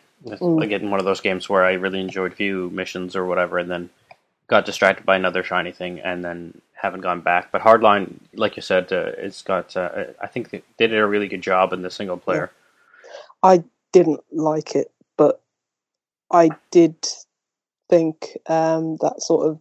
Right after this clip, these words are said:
Speaker 2: what, what, what I was saying, like, um, the semi-open world bits, um, like
Speaker 1: Yeah, like, like a few
Speaker 2: sandbox
Speaker 1: square
Speaker 2: bits, yeah.
Speaker 1: blocks.
Speaker 2: Yeah, I thought that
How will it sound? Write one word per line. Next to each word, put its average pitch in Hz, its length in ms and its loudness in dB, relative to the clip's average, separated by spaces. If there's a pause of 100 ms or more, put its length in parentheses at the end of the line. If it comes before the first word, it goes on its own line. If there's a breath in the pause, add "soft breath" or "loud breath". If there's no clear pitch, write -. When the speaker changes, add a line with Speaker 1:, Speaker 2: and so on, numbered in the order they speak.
(200)
Speaker 2:
what, 151 300 -2
what, 160 380 0
what 156 120 2
I 151 60 2
was 156 180 0
saying, 151 220 0
like, 143 260 -4
um, 151 320 -2 (540)
the 156 80 -6
semi-open 156 680 4
world 147 320 4
bits, - 360 -4
um, 147 520 -4 (360)
like 139 220 -2
Speaker 1:
Yeah, 135 160 10
like, 107 260 4
like 165 100 6
a 165 100 2
few 151 200 4
Speaker 2:
sandbox - 40 -6
Speaker 1:
square 113 220 8
Speaker 2:
bits, 104 80 -2
yeah. 107 40 6
Speaker 1:
blocks. - 520 2 (300)
Speaker 2:
Yeah, 170 440 8 (320)
I 220 100 6
thought 208 240 6
that - 280 2